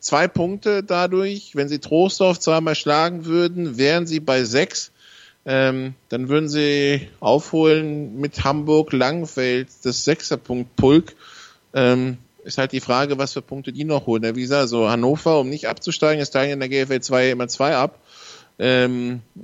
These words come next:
äh, sie werden vier, fünf Siege brauchen. Also sie, sie müssen langsam mal anfangen, diese Punkte zu sammeln. Das Rückspiel gegen Lübeck wäre eine Möglichkeit. Ähm, ich glaub, gegen die Huskies haben sie, ich schau grad nach, gegen die Huskies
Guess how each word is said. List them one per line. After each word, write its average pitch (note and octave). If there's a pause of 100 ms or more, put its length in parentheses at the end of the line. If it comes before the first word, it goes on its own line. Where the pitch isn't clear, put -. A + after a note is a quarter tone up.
(280)
äh, F2+
sie B2
werden E3+
vier, F3
fünf E3
Siege D3
brauchen. C3
Also A2+
sie, A2
sie B2
müssen D3
langsam C#3+
mal C3+
anfangen, C#3+
diese B2+
Punkte D#3+
zu A2+
sammeln. G#2
Das A2
Rückspiel D#3+
gegen C3
Lübeck F#3
wäre F3
eine E3
Möglichkeit. E3 (680)
Ähm, A#2+ (240)
ich -
glaub, C3+
gegen C3
die B2
Huskies E3 (120)
haben C#3+
sie, C3
ich B2+
schau C3+
grad C3+
nach, C3+ (520)
gegen C#3
die C#3
Huskies D#3